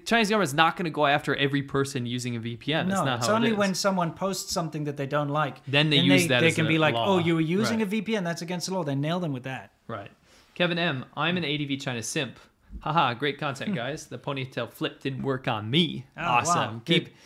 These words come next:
Speaker 1: keep
Speaker 2: Keep
Speaker 1: your
Speaker 2: strong.
Speaker 1: white, yeah, keep your white knight fedora off.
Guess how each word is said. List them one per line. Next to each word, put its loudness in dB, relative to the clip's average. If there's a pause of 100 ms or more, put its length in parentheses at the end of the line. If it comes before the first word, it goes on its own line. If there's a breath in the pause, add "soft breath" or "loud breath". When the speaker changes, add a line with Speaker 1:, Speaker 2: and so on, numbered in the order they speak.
(240 loud breath)
Speaker 1:
keep 4
Speaker 2:
Keep 2
Speaker 1:
your 10
Speaker 2:
strong. 8
Speaker 1:
white, -10
yeah, -2
keep -10
your 2
white 6
knight -2
fedora 2
off. 4